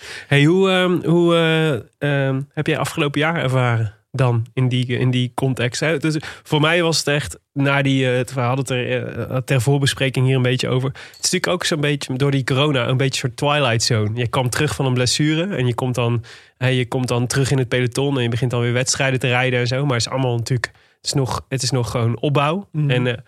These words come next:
Speaker 1: maar het is, je bent daarmee wel veel minder aanwezig in het peloton dan dat je, dan dat je daarvoor was.
Speaker 2: Ja.
Speaker 1: Voor, hè, voor, in ieder geval voor de
Speaker 2: Ja, of
Speaker 1: neu-,
Speaker 2: het
Speaker 1: voor de neutrale
Speaker 2: Ja,
Speaker 1: kijker.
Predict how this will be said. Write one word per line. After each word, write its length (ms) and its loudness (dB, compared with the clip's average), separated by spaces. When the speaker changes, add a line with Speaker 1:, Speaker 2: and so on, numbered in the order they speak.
Speaker 1:
maar 100 0
het 120 -2
is, 220 -2
je 160 -2
bent 220 0
daarmee 400 2
wel 160 0
veel 220 2
minder 320 0
aanwezig 480 2
in 120 -2
het 100 -2
peloton 460 -2
dan 180 0
dat 180 -2
je, 300 -2
dan 160 0
dat 140 0
je 60 -8
daarvoor 400 2
was. 400 -4
Speaker 2:
Ja. 220 -2
Speaker 1:
Voor, 280 0
hè, 200 0
voor, 200 -2
in 80 0
ieder 160 2
geval 200 0
voor 180 -2
de 60 0
Speaker 2:
Ja, 160 2
of 60 2
Speaker 1:
neu-, 100 4
Speaker 2:
het 100 -2
Speaker 1:
voor 160 -2
de 60 4
neutrale 460 2
Speaker 2:
Ja, 100 2
Speaker 1:
kijker. 220 0